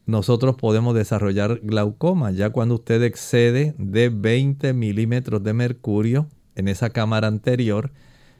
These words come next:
comienzan los trastornos. Y parece que su médico, tratando de evitar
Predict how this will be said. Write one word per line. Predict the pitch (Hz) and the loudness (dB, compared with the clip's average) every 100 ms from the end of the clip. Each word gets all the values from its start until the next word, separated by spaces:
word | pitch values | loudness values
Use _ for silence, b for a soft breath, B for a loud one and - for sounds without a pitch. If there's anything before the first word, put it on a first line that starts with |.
| b | b
comienzan | - 127 156 160 170 | 2 4 6 4 4
los | 156 147 | 2 2
trastornos. | 147 143 190 214 180 98 - - _ _ _ | 0 0 0 0 0 -4 -8 -20 _ _ _
Y | 135 165 | 0 2
parece | 180 170 151 165 151 | 4 2 2 0 0
que | 151 160 151 | 0 2 0
su | - 127 | 0 0
médico, | 123 123 127 139 139 147 | 2 2 2 0 -2 -4
tratando | - 104 101 - 123 143 127 | -2 -2 -2 0 0 2 2
de | 123 | 2
evitar | 135 123 - 113 110 110 101 | 2 0 -2 -2 0 -2 -6